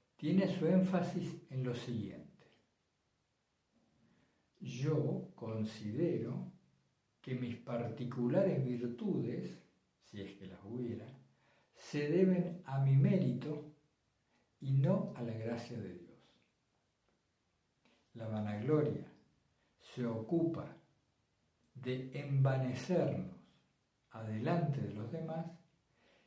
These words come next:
y la soberbia es algo más interior en el cual abonamos y sostenemos la creencia y la sensación de que nuestros atributos,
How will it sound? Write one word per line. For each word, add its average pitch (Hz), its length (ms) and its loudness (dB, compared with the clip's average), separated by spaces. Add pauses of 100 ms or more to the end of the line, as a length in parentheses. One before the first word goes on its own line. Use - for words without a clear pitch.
(120)
y 139 80 -10
la 143 180 0
soberbia 151 600 6
es 135 200 0
algo 143 320 2
más 139 260 0 (140)
interior 123 840 0 (1600)
en 139 180 -2
el 135 220 2
cual 180 480 2
abonamos 143 1120 4
y 120 80 -10
sostenemos 139 880 0
la 117 220 0
creencia 131 960 0 (160)
y 107 120 -10
la 95 120 -10
sensación 135 1000 -8 (960)
de 127 260 -4
que 127 120 -2
nuestros 117 480 -4
atributos, 151 880 0